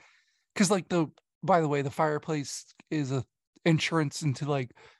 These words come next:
hell or, like, a fifth dimension or something like that. And they, like, one stoner character goes in and he ends up, like, going back in time and killing his mom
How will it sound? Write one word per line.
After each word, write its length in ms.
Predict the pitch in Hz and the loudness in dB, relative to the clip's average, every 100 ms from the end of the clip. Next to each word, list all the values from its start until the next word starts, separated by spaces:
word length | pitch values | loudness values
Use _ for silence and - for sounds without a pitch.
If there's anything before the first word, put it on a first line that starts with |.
| _ _ _ _ _ | _ _ _ _ _
hell 480 | - 139 147 165 156 | -2 0 2 0 -2
or, 200 | 147 131 | -4 -4
like, 140 | 127 123 | -4 -4
a 100 | 143 | -6
fifth 440 | - - 151 - | -6 -4 -4 -2
dimension 500 | 165 135 143 170 156 | -2 0 0 0 -2
or 140 | 151 139 | -4 -6
something 260 | 151 156 | -6 -2
like 160 | 156 147 | -2 0
that. 300 | 160 160 151 - - _ _ _ _ | 0 0 -2 -10 -20 _ _ _ _
And 460 | - 147 135 123 117 - _ _ _ _ | 0 0 0 -2 -4 -10 _ _ _ _
they, 240 | 156 151 147 | -2 -2 0
like, 220 | 156 143 | -2 -2
one 180 | 143 139 | -2 -2
stoner 380 | 127 - 143 143 | -4 -2 -2 -4
character 320 | - 147 - | -4 -6 -6
goes 240 | 139 139 135 | -4 -4 -2
in 180 | 139 | -2
and 140 | 151 123 | -2 -2
he 140 | 143 | -2
ends 120 | 135 | -2
up, 100 | 147 | -4
like, 220 | 139 131 120 - | -4 -6 -8 -4
going 280 | 147 131 | -2 0
back 240 | 123 131 143 | -2 -4 -4
in 80 | 123 | -6
time 440 | 139 131 135 135 - _ _ _ _ _ | -4 -4 -4 -6 -10 _ _ _ _ _
and 160 | 135 - | -6 2
killing 320 | 151 139 123 | 4 6 6
his 100 | 113 | 4
mom 440 | 120 120 127 127 | 0 0 -2 -2